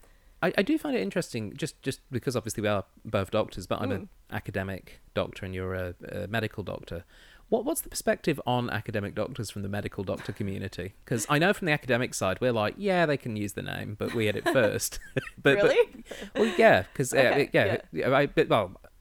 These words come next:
Speaker 1: uh, to be honest, actually, I don't think we care that much,
Speaker 2: Mm.
Speaker 1: but whenever it's cropped up occasionally, we'll be like, "Yeah, they can have it." <laughs>
Speaker 2: I think it's probably the same for us. It's
Speaker 1: Yeah.
Speaker 2: just like, "Oh, yeah, well, uh, yeah, you do your thing and, and we'll do our other thing," and, and
Speaker 1: Excellent.
Speaker 2: never the twain shall meet, except for when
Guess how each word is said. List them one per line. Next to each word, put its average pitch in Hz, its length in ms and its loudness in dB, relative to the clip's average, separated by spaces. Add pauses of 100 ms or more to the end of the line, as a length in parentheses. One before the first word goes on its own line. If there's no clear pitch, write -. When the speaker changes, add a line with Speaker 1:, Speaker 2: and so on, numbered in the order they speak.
Speaker 1:
uh, 90 240 -4
to 117 80 -6
be 120 80 0
honest, 110 180 -2
actually, 101 240 -2
I 98 40 0
don't 98 180 -2
think - 160 -6
we 95 80 -6
care 110 240 0
that 104 140 -6
much, 180 260 -6
Speaker 2:
Mm. - 40 -8
Speaker 1:
but - 180 -2
whenever 117 300 0
it's - 120 -4
cropped - 340 -2
up 104 140 -2
occasionally, 101 560 -4
we'll 101 160 -8
be 104 80 -8
like, 101 260 -6
"Yeah, 254 300 -10
they - 100 -4
can 98 140 -12
have 95 100 -10
it." - 140 -10 (420)
<laughs> - 100 -2 (300)
Speaker 2:
I 196 60 -4
think 320 100 -4
it's 320 100 -10
probably 180 240 -2
the 170 60 -14
same 175 240 -4
for 175 160 -6
us. 165 180 -2
It's 175 140 -6
Speaker 1:
Yeah. 113 80 4
Speaker 2:
just 92 140 0
like, 170 180 -4
"Oh, 196 320 0
yeah, 175 240 -4
well, 160 320 -8
uh, 156 220 -8 (560)
yeah, 170 160 -10
you 175 240 -12
do 208 120 -12
your 208 220 -6
thing 254 320 -6
and, 170 160 -4
and 165 220 -10
we'll 170 180 -8
do 185 220 -8
our 185 160 -6
other 170 320 -8 (320)
thing," 202 340 -10
and, 151 160 -8
and - 80 -4
Speaker 1:
Excellent. 165 220 -8
Speaker 2:
never 175 180 -6
the 175 80 -8
twain 175 280 -8
shall 208 120 -10
meet, 190 240 -10
except - 300 -12
for 160 120 -8
when 151 300 -8